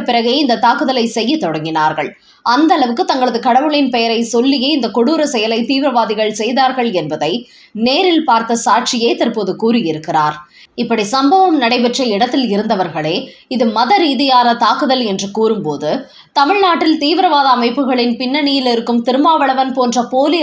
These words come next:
அரசியல்வாதிகள் சம்பவத்தை தாங்கள் நேரில் பார்த்தது போலவே இது மத ரீதியிலான தாக்குதல் அல்ல, இந்தியா பாகிஸ்தான் மீது தாக்குதல் நடத்தக்கூடாது என்று முட்டாள்தனமாக பேசிக் கொண்டு வருகிறார்கள். அதன் காரணமாக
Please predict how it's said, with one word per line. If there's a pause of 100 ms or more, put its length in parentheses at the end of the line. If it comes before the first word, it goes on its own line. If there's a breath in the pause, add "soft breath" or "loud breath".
அரசியல்வாதிகள் (120)
சம்பவத்தை (120)
தாங்கள்
நேரில்
பார்த்தது
போலவே (440 loud breath)
இது (100)
மத
ரீதியிலான
தாக்குதல்
அல்ல, (540 loud breath)
இந்தியா (100)
பாகிஸ்தான்
மீது (100)
தாக்குதல்
நடத்தக்கூடாது
என்று
முட்டாள்தனமாக
பேசிக்
கொண்டு
வருகிறார்கள். (460 loud breath)
அதன் (100)
காரணமாக